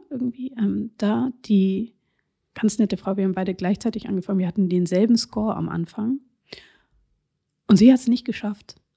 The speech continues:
Also die war wirklich, die war, ich glaube, nach zwei Wochen wurde sie dann wirklich mitgenommen und wurde dann,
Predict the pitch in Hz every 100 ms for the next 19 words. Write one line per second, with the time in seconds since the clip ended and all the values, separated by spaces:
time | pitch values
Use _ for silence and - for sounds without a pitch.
0 | _ - 185 175 208 202 220 226 214 -
1 | 196 190 196 208 214 - 196 208 185 -
2 | - 208 214 226 269 254 254 233 214 202
3 | 190 214 208 202 208 - 220 - - -
4 | 214 220 208 185 185 190 185 180 185 185
5 | 185 180 185